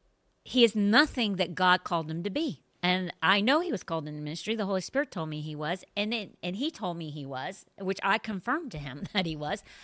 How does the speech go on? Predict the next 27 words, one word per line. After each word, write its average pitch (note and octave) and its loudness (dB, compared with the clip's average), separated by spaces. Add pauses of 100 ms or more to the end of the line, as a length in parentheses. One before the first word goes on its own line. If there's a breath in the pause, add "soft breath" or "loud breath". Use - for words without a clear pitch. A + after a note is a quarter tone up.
(120)
I - 8
wasn't G4 2
the A3 4
only G#3 2
one C#3+ -6
that - -12
told D#3 -6
him C#3 -8
he D3 -8
sh-, - -10
he E3+ -6
was D3+ -8
gonna D3 -8
be C#3 -8
in C3+ -8
ministry, C3+ -8
though. A#2+ -8 (340 soft breath)
I, E3+ 4
that E3+ 2
would D#3 -2
be D3 -4
false. - -4
Um, - -6 (320)
that - -6
would C#3+ -8 (200)
be C#3+ -4
a A#2+ -6